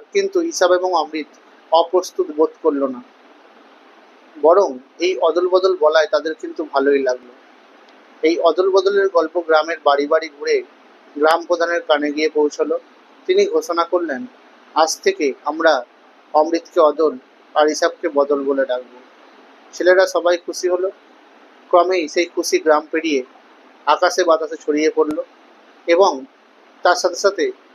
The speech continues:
আকাশ বাতাসও অমৃত ইসাব অদল বদল এই আওয়াজে মুখরিত হয়ে উঠেছিল। এই হচ্ছে অদল বদল গল্পের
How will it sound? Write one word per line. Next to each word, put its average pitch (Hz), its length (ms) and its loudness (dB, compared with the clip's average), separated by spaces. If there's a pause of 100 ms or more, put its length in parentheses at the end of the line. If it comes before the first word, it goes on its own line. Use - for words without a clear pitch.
(260)
আকাশ 175 360 0
বাতাসও 180 460 0 (280)
অমৃত 170 360 -2
ইসাব 151 280 -2 (380)
অদল 165 300 2
বদল 170 300 0 (600)
এই 175 240 2
আওয়াজে 160 480 0 (720)
মুখরিত 175 420 0
হয়ে 135 240 -4
উঠেছিল। 131 420 -12 (1600)
এই 202 180 4
হচ্ছে 240 320 -4 (640)
অদল 180 260 4
বদল 190 240 2
গল্পের 170 340 -2